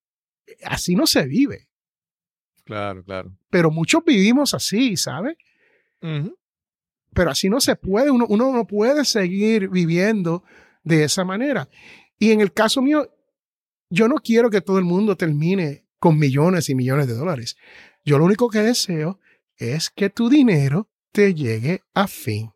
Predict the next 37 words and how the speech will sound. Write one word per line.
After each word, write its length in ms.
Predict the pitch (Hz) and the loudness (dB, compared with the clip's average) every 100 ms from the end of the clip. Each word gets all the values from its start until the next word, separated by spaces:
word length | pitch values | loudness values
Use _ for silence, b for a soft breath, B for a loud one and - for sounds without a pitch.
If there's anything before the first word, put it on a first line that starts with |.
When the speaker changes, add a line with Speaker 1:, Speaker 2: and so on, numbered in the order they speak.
| _ | _
Speaker 1:
de 180 | 151 180 | 0 2
mes. 400 | 269 330 - - _ _ _ _ | 4 2 -2 -6 _ _ _ _
Tan 200 | 180 147 | 0 0
simple 440 | - 175 190 208 | 0 -2 0 0
como 120 | 220 214 | 2 2
Speaker 2:
Claro. 160 | 220 208 | 2 0
Speaker 1:
eso. 260 | 90 - _ _ _ _ _ _ _ _ _ _ _ _ _ _ _ _ | -2 -6 _ _ _ _ _ _ _ _ _ _ _ _ _ _ _ _
Speaker 2:
Sí, 240 | - - | -18 -16
sí. 220 | 98 95 95 B B B B B - | -14 -14 -18 B B B B B -2
Félix, 460 | 151 214 156 - - | 2 2 0 -6 -8
y, 200 | 233 147 | 0 4
eh, 240 | 139 127 135 | 4 2 2
yo 140 | 127 | 0
sé 120 | - | 2
que 80 | 190 | 0
tú 100 | 170 | 2
tienes, 220 | 185 151 - _ | 2 2 -2 _
tú 120 | - | -2
tienes 200 | 135 175 | 2 2
muchos 380 | 147 147 190 196 | 2 2 0 0
sitios 220 | 156 170 165 | 0 0 0
donde 200 | 123 104 | 0 -2
las 80 | |
personas 280 | 110 113 135 | -2 -4 -2
te 120 | 143 98 | -2 -2
pueden 460 | 101 113 123 - _ | 0 0 0 -6 _
conseguir. 600 | - 110 101 107 92 92 - _ _ _ _ _ _ _ _ _ | -6 -4 -2 -2 -4 -4 -10 _ _ _ _ _ _ _ _ _
Desde 300 | 120 107 107 | 0 2 2
tu 120 | 175 | 0
página, 720 | 127 98 127 135 123 120 120 120 | 0 2 2 2 2 2 0 -2
el, 280 | 98 95 - | -2 -4 -4
el 240 | 98 95 | -4 -2
Latin 300 | 95 90 107 | -2 -2 -2
Podcast 380 | 98 98 - 101 | -2 -2 -4 -6
Awards, 600 | 104 98 110 113 107 98 | -4 -2 0 0 -2 -4
Audio 300 | 117 101 98 | -6 -4 -2
Dice. 340 | 95 107 113 | 2 2 2